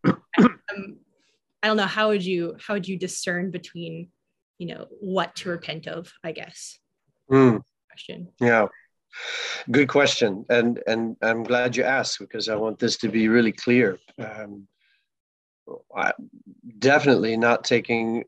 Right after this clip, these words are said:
Speaker 2: ownership or responsibility from the fact that we were hurt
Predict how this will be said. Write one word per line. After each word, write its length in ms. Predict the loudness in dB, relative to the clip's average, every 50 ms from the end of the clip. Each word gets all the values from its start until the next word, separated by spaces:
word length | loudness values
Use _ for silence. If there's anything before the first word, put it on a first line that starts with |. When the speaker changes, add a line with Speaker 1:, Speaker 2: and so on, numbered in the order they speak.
| _ _ 0
Speaker 2:
ownership 480 | 2 4 4 4 2 2 2 2 2 2
or 200 | 2 2 2 2
responsibility 800 | 2 0 -4 -2 -2 -4 -4 -4 -6 -4 -2 -2 -2 -2 -4 -8
from 220 | -10 -8 -8 -6
the 100 | -6 -6
fact 360 | -2 2 2 2 2 2 -2 _
that 180 | -8 -8 -8 -8 -12 _ _ _ _ _ _ _ _ _ _ _ _ _
we 160 | -4 0 2 4
were 160 | 4 4 6
hurt 320 | 6 6 6 6 4 0